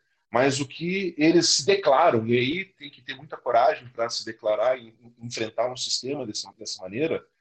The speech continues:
eles falam o seguinte: "Ademais, a suposta retirada de medicamentos do mercado para elevação dos preços ou mesmo a comercialização de fármacos com valores muito acima do normal, normalmente praticados,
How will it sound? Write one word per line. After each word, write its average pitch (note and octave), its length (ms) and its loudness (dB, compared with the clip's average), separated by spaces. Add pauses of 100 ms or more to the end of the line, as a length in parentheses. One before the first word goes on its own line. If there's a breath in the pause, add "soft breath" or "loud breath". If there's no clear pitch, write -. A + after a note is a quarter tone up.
(300 soft breath)
eles C3+ 200 2
falam C#3+ 200 4
o - 20 -4
seguinte: G#2 420 -4
"Ademais, B2 600 2 (540)
a G#2 100 2
suposta A3+ 1000 2 (320)
retirada D3 680 4
de C#3+ 100 -6
medicamentos D3 800 -2
do E3+ 100 0
mercado C3+ 640 2 (880 soft breath)
para C3 220 6
elevação F3 720 6
dos B2+ 260 -4
preços - 600 -4
ou G#3 160 0
mesmo C#3+ 640 -4
a A2 60 -6
comercialização D#3 1040 -8
de G3 80 -18
fármacos B2 800 -2 (260)
com B2+ 100 -6
valores C3 360 4
muito F#3+ 280 -6
acima E3+ 520 -2
do A#2+ 160 -12
normal, B2 600 0
normalmente B2+ 460 -6
praticados, B2+ 960 -2